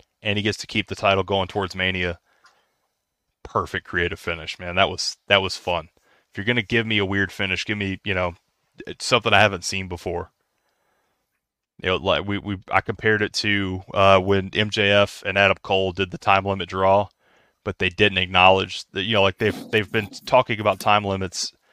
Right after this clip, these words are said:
since the beginning of A E W, so it's just one of those things you don't think about. You know, the following match is a fifteen-minute time limit is, and is scheduled for one fall. You don't even think about it, 'cause no matches go to the time limit. And this one, they say, you know, thirty-minute time limit,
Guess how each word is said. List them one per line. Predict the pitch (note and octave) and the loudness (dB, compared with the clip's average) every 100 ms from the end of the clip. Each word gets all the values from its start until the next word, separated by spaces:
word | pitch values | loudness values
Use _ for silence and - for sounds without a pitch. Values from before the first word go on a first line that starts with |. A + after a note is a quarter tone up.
| _ _ | _ _
since | - G#2 | -10 -10
the | - | -8
beginning | G2 G2+ G#2 | -2 0 0
of | F#2+ | 2
A | G2+ | 2
E | G2 | 2
W, | F#2+ F#2+ G2 F#2+ | 2 2 0 -6
so | - G2 | -4 -4
it's | G2 | -4
just | - | -4
one | A#2+ | -2
of | A2 | -2
those | G#2+ | -2
things | A2+ G2 | -4 -2
you | G#2 | -4
don't | - | -4
think | F#2+ | -8
about. | G2 E2+ D#2 - _ - - - | -6 -10 -12 -14 _ -20 -20 -12
You | - | -4
know, | |
the | G#2+ | -2
following | - B2 C3 C3 | 6 6 8 6
match | C3 C3 | 4 4
is | C3+ | 2
a | B2+ | -2
fifteen-minute | C#3+ C3 C#3 C3+ C#3 C3+ | -2 -2 -2 -2 -2 0
time | C3 C3+ C3+ | 2 2 2
limit | C3+ C3+ | -2 0
is, | C3 - - | -2 -2 -4
and | B2 A#2+ A#2+ | -2 0 0
is | B2 | -2
scheduled | - C3+ C3+ B2+ | -2 -2 -2 -2
for | B2 | 0
one | A2 F#2+ | 2 0
fall. | - E2+ E2 _ _ - | 0 -4 -4 _ _ -10
You | A2+ | 0
don't | B2 | 0
even | A#2+ | 0
think | - A#2 A2 | 0 -2 -2
about | F#2 F2+ | -4 -4
it, | A1 - _ _ _ _ _ - | -6 -14 _ _ _ _ _ -10
'cause | G2+ G2+ | -8 0
no | A#2+ | 2
matches | A#2+ A#2 - G2 | 4 2 2 -2
go | G#2+ G2+ | 0 0
to | G2+ | 0
the | F#2 | -2
time | - G#2+ G2+ | 4 4 4
limit. | F2+ F2 F2+ _ _ _ _ _ _ _ _ _ _ _ _ _ _ _ _ _ _ - | 0 -4 -10 _ _ _ _ _ _ _ _ _ _ _ _ _ _ _ _ _ _ -2
And | F#2+ F#2+ | 0 0
this | G#2+ A#2+ | -2 -2
one, | C3+ A2 | -2 0
they | G2+ | 0
say, | - | 0
you | G2+ | -2
know, | F#2 | 0
thirty-minute | A#2 A#2+ B2 A#2+ | -2 -2 -4 -4
time | - B2 B2 | 2 2 2
limit, | B2+ B2+ | -2 -2